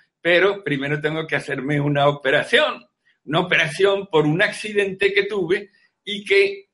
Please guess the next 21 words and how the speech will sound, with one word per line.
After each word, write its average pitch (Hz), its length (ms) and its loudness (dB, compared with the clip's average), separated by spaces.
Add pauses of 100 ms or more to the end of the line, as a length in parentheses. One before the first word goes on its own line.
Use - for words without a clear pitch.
(360)
verdaderamente 160 1080 2
me 139 220 -4
trajo 139 580 -2
muchas 151 460 -4
complicaciones, 139 1000 0
entre 135 360 -2
ellas 156 280 -2 (360)
la 127 240 2
de 120 400 -2
una 143 240 0
catarata 120 580 0
traumática, 151 800 0
dos 120 180 -4
cataratas 135 680 -4
en - 60 -20
cada 127 260 0
ojo, 156 360 0 (220)
y 123 160 -10
tengo 160 340 -2
que 151 480 -2
llegar 139 680 2